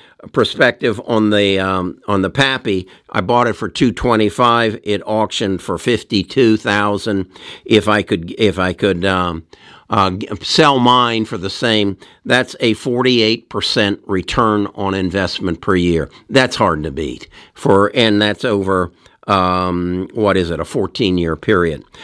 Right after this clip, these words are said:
So then what I did was, as I say, I went on a cruise and I bought a second bottle of Blanton's.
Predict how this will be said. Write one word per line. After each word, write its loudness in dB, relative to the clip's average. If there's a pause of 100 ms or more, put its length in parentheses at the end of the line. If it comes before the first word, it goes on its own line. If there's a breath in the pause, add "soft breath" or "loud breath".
(120 loud breath)
So 4
then 2
what 4
I -2
did -6 (360 soft breath)
was, 2
as 2
I 0
say, 2
I 0
went -2
on 0
a -4
cruise 0 (220 loud breath)
and 0
I 4
bought 2
a 2
second 0
bottle -2
of -2
Blanton's. -2